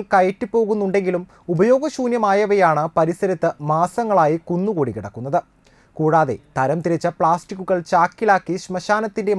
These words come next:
മതിൽക്കെട്ടിനകത്ത് സൂക്ഷിച്ചിട്ടുമുണ്ട്. ഇതെല്ലാം കൂടി കാണുമ്പോൾ വിമ്മിഷ്ടമാണ് ഇവിടെ എത്തുന്നവർക്ക്. പൊതുശ്മശാനങ്ങളില്ലാത്ത അന്തിക്കാട്, ചാഴൂർ എന്നിവിടങ്ങളിൽ നിന്നും ഇവിടേക്ക് മൃതദേഹങ്ങൾ എത്താറുണ്ട്. പുഴയോരത്തായതിനാൽ സുരക്ഷിതമായ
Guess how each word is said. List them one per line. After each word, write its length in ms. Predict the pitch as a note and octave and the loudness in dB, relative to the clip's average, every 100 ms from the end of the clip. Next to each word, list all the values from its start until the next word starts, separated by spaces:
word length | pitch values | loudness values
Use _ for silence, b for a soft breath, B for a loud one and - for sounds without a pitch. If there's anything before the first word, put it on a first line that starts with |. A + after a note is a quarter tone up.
| F3 | 0
മതിൽക്കെട്ടിനകത്ത് 840 | E3+ G#3+ A3+ G#3 G3 D#3 D3+ E3+ - | -2 -2 -2 -2 -2 -2 -4 -6 -6
സൂക്ഷിച്ചിട്ടുമുണ്ട്. 680 | E3 F3 E3 - G#2 A2+ E3+ - _ _ b b b C#3+ | -6 -6 -10 -10 -10 -4 -4 -4 _ _ b b b -2
ഇതെല്ലാം 340 | D3+ D#3+ F#3+ F#3+ | 0 2 0 0
കൂടി 200 | F#3+ G3+ | -2 2
കാണുമ്പോൾ 400 | F3+ F#3+ F#3 F3 E3 b b | 2 0 -2 -4 -6 b b
വിമ്മിഷ്ടമാണ് 720 | F#3+ G#3+ C4 - C4 F#3 D3+ - D#3 | -2 -2 -4 -2 0 2 0 -2 -4
ഇവിടെ 180 | D#3 D#3 | -2 -2
എത്തുന്നവർക്ക്. 500 | - C3 G2 G#2 - E3 _ b b b | -4 -6 -8 -6 -2 -2 _ b b b
പൊതുശ്മശാനങ്ങളില്ലാത്ത 1200 | B3 B3+ E4 E4 C#4 C#4 C4 B3+ B3 A3+ G#3+ G3+ G3 - D3+ | 0 0 0 -2 0 2 0 0 -2 2 2 4 0 0 -4
അന്തിക്കാട്, 540 | D#3 F3+ - F#3+ F3 E3 E3 | -2 -2 2 4 4 2 0
ചാഴൂർ 340 | E3+ D#3 E3 D#3 D3+ | 2 2 0 -2 -4
എന്നിവിടങ്ങളിൽ 520 | D3 D#3+ E3+ E3+ E3 D3+ | -4 -2 -2 -2 -2 -4
നിന്നും 200 | C#3+ D3 - B2+ | -4 -6 -6 -6
ഇവിടേക്ക് 360 | C#3 D3+ D3 D#3+ | -2 -4 -4 -4
മൃതദേഹങ്ങൾ 540 | D#3 E3+ E3+ C#3 A#2+ G#2 | -2 -2 -2 -4 -8 -8
എത്താറുണ്ട്. 440 | A2+ G#2+ A2+ D3+ - b b b | -8 -8 -4 -2 -2 b b b
പുഴയോരത്തായതിനാൽ 960 | C#3 C3+ C#3 D3+ D#3+ D#3 D#3+ E3+ E3+ E3 D#3+ | -4 0 0 -2 0 2 2 0 -2 -2 -4
സുരക്ഷിതമായ 800 | D3+ D#3+ - - A3+ A3 G3 F#3 | -4 -4 -6 -8 -6 -2 0 0